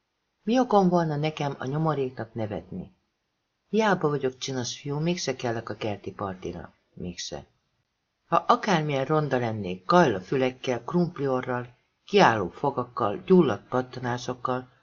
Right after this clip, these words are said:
akkor is inkább hívnának, inkább. Tánc lesz, mondta a lány, tánc. Aki nem tud táncolni, az tehát ne is jöjjön.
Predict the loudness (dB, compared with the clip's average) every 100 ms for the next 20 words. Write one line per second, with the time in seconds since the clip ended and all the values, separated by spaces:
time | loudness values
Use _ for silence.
0 | _ _ 2 2 2 0 0 -6 -2 -2
1 | -2 -6 -8 -8 -8 -10 -12 _ -10 -10
2 | -8 -10 -12 _ _ _ _ _ _ _
3 | _ _ _ _ _ 0 2 2 -2 -12
4 | -12 -14 -18 _ _ -8 -6 0 2 2
5 | 0 -6 -8 _ _ _ -6 -6 -12 _
6 | -20 _ _ _ _ _ _ 0 2 4
7 | 4 4 0 -2 -2 -2 -2 -4 -2 -6
8 | -6 -6 -6 -6 -6 -6 -6 -6 -8 -12